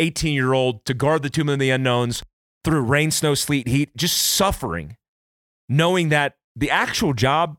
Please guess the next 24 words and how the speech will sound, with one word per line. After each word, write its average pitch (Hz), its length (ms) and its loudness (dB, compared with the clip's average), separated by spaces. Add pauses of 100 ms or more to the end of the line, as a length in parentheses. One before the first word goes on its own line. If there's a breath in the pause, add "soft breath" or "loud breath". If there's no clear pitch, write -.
(100)
is 127 140 -2
painful, 120 480 -2
it - 60 -8
hurts. - 480 -2 (760)
But 160 180 0
the 156 80 0
purpose - 680 0
behind 131 560 0
honoring 151 640 0 (260)
and 123 160 -4
sacrificing 113 1040 -2 (240)
for 143 120 -2
those 156 440 0
who 139 100 -2
served, 117 500 0
giving 151 240 0
their 127 140 0
lives 131 420 0
and 123 160 -2
identity, 113 640 0 (320)
is 127 120 0
so 180 260 0
much 160 260 -2 (240)
bigger 135 420 -2